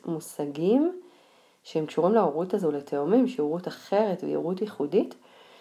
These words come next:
ואת חלק מהם אני, אני באמת אביא לכאן, וחלק מהם לא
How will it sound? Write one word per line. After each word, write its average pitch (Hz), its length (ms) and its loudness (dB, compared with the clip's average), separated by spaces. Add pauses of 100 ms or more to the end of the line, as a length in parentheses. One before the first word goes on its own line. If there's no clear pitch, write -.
(440)
ואת 175 920 0
חלק 302 300 2
מהם 226 260 6
אני, 180 460 0 (160)
אני 170 140 -2
באמת 175 340 0
אביא 175 280 -2
לכאן, 165 480 -2 (280)
וחלק 269 380 -2
מהם 196 340 2
לא 156 260 2